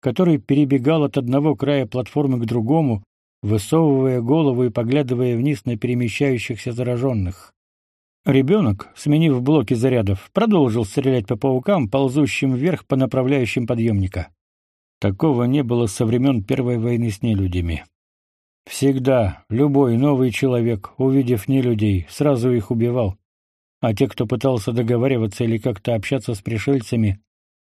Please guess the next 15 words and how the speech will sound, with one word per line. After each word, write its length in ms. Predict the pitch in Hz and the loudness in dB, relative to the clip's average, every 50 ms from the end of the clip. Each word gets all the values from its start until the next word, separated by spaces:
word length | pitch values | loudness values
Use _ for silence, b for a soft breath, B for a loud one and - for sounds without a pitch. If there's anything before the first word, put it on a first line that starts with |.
| _ | _
всегда 440 | _ - - 143 110 110 107 135 131 | _ -6 -4 -2 -2 0 0 2 0
оказывались 640 | 120 101 - 127 117 107 117 113 113 110 107 98 - | 0 0 -2 -2 0 0 0 0 0 0 0 -2 -2
обманутыми. 720 | 113 107 104 107 107 104 95 92 - - 90 87 85 - - _ _ _ _ _ _ _ | -4 -2 -2 0 0 0 -2 -2 -4 -4 -4 -4 -6 -6 -10 _ _ _ _ _ _ _
Увидел — 680 | - 123 123 120 143 151 135 135 139 120 104 98 - _ | 0 2 2 4 4 4 4 4 2 2 0 -4 -10 _
убей. 680 | - - 117 120 123 123 120 123 117 104 98 87 71 - _ _ _ _ _ _ _ _ | -10 -6 -4 -2 0 0 2 2 2 2 2 0 -2 -6 _ _ _ _ _ _ _ _
Только 280 | - 143 135 113 - 139 | 0 0 2 2 0 0
поэтому 580 | - - 147 151 143 131 101 - 120 117 120 | 2 2 2 4 2 2 0 0 -2 0 0
новые 420 | 120 123 127 123 113 117 120 117 113 | 0 0 0 0 0 0 0 0 0
люди 260 | 113 120 117 107 110 | 0 0 2 2 0
живы, 440 | 104 104 123 135 123 104 92 85 - _ _ _ _ _ _ _ | 0 2 0 0 2 0 0 -2 -4 _ _ _ _ _ _ _
а 160 | - 135 123 | 0 0 0
старых 460 | - - - 139 135 131 113 - - | 0 0 0 2 2 2 0 -2 -2
уже 160 | 117 104 123 | -2 -2 0
давно 320 | 113 117 117 113 120 120 113 | 0 0 0 0 0 -2 -2
съели. 460 | 98 - - 113 107 95 87 87 - | -4 -4 -2 -2 0 0 -2 -4 -6